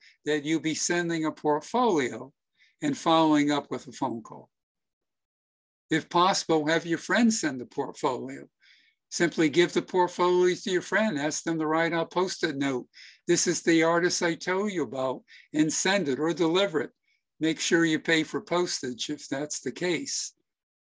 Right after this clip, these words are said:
This way, the portfolio will have your friend's name on the outside and will get open more promptly.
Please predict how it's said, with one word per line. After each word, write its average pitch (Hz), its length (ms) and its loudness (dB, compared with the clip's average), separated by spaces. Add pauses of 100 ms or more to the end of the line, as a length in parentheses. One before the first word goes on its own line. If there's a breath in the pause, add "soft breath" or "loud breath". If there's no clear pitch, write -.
This 208 200 2
way, 180 180 6
the 156 100 2
portfolio 180 760 2
will 160 100 0
have 160 200 0
your 160 140 -2
friend's 165 480 -2
name 180 360 0
on 170 140 0
the 165 160 -2
outside 156 840 0 (380 soft breath)
and 160 120 2
will 165 140 2
get 160 200 2
open 170 360 2
more 147 200 2
promptly. 156 680 -4